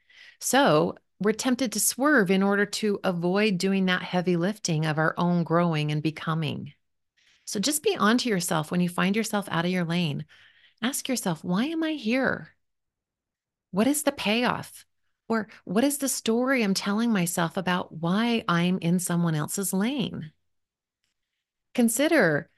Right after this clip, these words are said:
what are you avoiding in your own life by consuming yourself with other people's issues?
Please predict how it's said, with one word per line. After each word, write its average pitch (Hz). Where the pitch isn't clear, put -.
what 196
are 233
you 247
avoiding 247
in 185
your 160
own 156
life 147
by 175
consuming 202
yourself 180
with 185
other 175
people's 170
issues? -